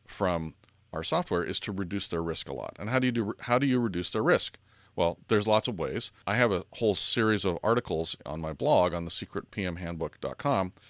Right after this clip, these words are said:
that talk about go-to-market. And one of the, the big things you do in go-to-market is you make sure you understand the, the prospect's problem very well. And then you make sure that you have good stories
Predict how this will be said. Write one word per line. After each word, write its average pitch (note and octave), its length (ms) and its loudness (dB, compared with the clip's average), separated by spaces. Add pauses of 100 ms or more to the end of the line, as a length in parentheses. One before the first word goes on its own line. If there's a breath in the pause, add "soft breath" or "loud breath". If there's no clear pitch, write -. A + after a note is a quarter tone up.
(100)
that A#2 180 2
talk C#3 240 2
about F#2+ 380 6 (240)
go-to-market. F#2 520 0 (280)
And G2 140 -2
one A2+ 120 2
of A#2 60 2
the, A2 120 -4 (300)
the F#2+ 80 -10
big B2 220 2
things A2 240 -2
you G2 80 0
do F2+ 220 0
in E2+ 80 -4
go-to-market G2 560 0
is F#2 160 -2
you F#2 260 -2
make G2+ 200 0
sure C#3+ 140 0
you A2+ 200 2
understand G#2 500 -4
the, F#2 60 -8 (200)
the F2 100 -6
prospect's F#2 680 -6
problem F2+ 560 -4 (100)
very D#2+ 260 -6
well. C2 360 -10 (800 soft breath)
And A2+ 160 2
then B2+ 420 4 (260)
you G#2 600 0 (260)
make A2+ 260 0
sure A2+ 240 2
that G#2 180 0
you F#2 420 0 (320 soft breath)
have F#2+ 500 2 (380)
good A2 220 0
stories A2 640 4